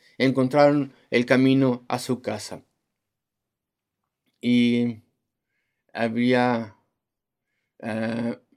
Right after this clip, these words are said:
muchos lugares así dentro de las paredes de, de, de Jericó. Era una casa que estaba ahí colgada o estaba empotrada en la pared.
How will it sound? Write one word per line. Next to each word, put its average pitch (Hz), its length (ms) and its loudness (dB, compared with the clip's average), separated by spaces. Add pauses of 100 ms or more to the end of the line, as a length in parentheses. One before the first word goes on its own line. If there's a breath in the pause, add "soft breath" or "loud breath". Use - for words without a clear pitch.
(260)
muchos 139 500 0
lugares 127 360 2
así 131 180 -6
dentro 127 380 0
de 127 100 -2
las 117 340 -6
paredes 123 440 -4
de, 113 420 -4 (240)
de, 113 320 0
de 123 100 -4
Jericó. 127 560 -4 (220 soft breath)
Era 139 160 2
una 170 260 0 (200)
casa 143 480 -2
que 131 80 -2
estaba 131 400 0
ahí 135 320 2
colgada 123 640 -2 (100)
o 117 420 -4
estaba 135 360 -4
empotrada 127 680 -2 (240 soft breath)
en 113 200 0
la 117 220 0
pared. 120 460 0